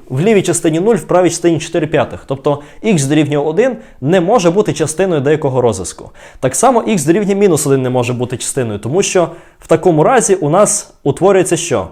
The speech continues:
Теж нуль, а нуль не може дорівнювати чотири п'ятих, тому з іксами все максимально очевидно. А от з ігреком, друзі, у нас так з вами красиво не вийде, тому що тут доведеться, на жаль,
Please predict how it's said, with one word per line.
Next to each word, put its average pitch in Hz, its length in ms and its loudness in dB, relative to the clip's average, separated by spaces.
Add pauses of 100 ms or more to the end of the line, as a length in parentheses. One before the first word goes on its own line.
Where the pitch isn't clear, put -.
(260)
Теж 240 280 4
нуль, 165 200 6 (160)
а 139 100 4
нуль 220 180 4
не 170 140 0
може 165 200 2
дорівнювати 151 300 0
чотири 143 280 0
п'ятих, 110 300 -4
тому 160 340 -2 (220)
з 120 140 0
іксами 214 480 2
все 170 360 0
максимально 139 520 -2
очевидно. 113 520 -4 (480)
А 160 160 2
от 160 140 2
з 247 100 -2
ігреком, 202 340 0
друзі, 175 240 0
у - 20 0
нас 156 160 0
так 175 160 2
з 147 60 -2
вами 165 180 0
красиво 147 420 2
не 127 120 -2
вийде, 185 280 -2
тому 147 240 -2
що 139 140 -6
тут 190 160 -2
доведеться, 139 440 -2
на 120 120 -4
жаль, 139 180 -2